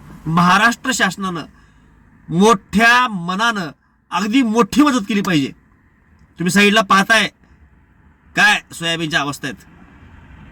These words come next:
त्या शेतकऱ्यांच्या सुद्धा आपणाला प्रतिक्रिया ऐकायच्या आहेत. आमचे सहकारी गजानन सोनवणे यांनी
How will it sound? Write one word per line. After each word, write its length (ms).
त्या 320
शेतकऱ्यांच्या 680
सुद्धा 260
आपणाला 540
प्रतिक्रिया 480
ऐकायच्या 460
आहेत. 160
आमचे 180
सहकारी 460
गजानन 200
सोनवणे 340
यांनी 300